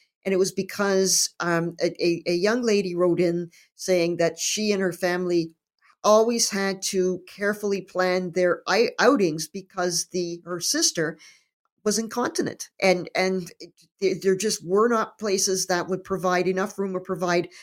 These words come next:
a big enough, um, area where, you know, a, a,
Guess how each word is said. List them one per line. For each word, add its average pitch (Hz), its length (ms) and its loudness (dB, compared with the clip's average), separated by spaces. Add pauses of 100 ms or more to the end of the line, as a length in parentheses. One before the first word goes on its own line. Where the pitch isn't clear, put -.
(120)
a - 80 -16
big 190 240 4
enough, 190 440 0
um, 170 320 0 (360)
area 208 560 6 (500)
where, 220 360 4 (220)
you 233 80 4
know, 233 140 4
a, 220 80 4
a, - 220 4